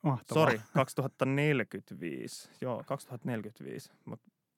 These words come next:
Speaker 2: tässä niinku katsotaan, miten pitkälle päästään.
Speaker 1: <laughs>
Speaker 2: Joskus tää on vähän sellaistakin, että ei voi ihan,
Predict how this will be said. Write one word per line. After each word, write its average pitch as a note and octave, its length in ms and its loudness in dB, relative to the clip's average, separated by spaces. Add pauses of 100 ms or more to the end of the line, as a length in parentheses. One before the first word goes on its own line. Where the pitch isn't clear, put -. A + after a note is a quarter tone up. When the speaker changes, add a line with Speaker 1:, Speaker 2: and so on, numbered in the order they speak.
(200)
Speaker 2:
tässä - 280 -4
niinku C3+ 240 -2 (1500)
katsotaan, D#3+ 440 4
miten C#3+ 240 2
pitkälle C#3 420 2 (140)
päästään. A#2+ 600 6
Speaker 1:
<laughs> A#2+ 60 2
Speaker 2:
Joskus A#2+ 240 -4
tää A2+ 180 0
on A2 80 -4
vähän A#2 180 -2
sellaistakin, - 600 -6
että - 200 -16
ei - 100 -6
voi - 180 -6
ihan, - 160 -6